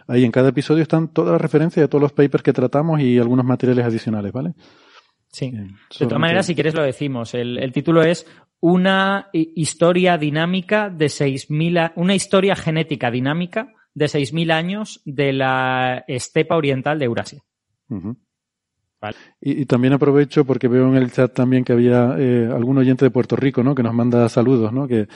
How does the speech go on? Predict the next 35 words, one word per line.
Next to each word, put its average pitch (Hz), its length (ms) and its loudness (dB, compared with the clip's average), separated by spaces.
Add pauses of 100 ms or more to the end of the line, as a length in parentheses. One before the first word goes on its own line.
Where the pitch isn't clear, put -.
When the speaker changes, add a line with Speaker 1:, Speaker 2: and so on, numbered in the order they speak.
(240)
Speaker 1:
que - 80 -2
me 120 80 0
parece 123 240 0
alucinante 123 420 2
que 110 100 2
hayamos 113 260 2
estado 120 220 2
hablando 117 360 4
antes 120 300 0
sobre 113 320 4
Arecibo 135 640 0
y, 127 240 2 (360)
y 131 60 2
el 113 80 4
radiotelescopio 117 800 2
en 120 80 2
Arec-, 123 340 0
en 123 280 2
Puerto 127 260 0
Rico 131 400 2
y, 117 300 4
y 131 80 -4
que 120 80 2
haya, 113 320 2 (280)
que 127 120 2
haya 123 100 6
gente 131 280 2
escuchándonos 127 520 2
allí 123 220 2
y, 135 240 0
y 123 180 0
aquí 123 280 0
hablándonos 120 420 4
en 120 60 -2
directo. 117 420 0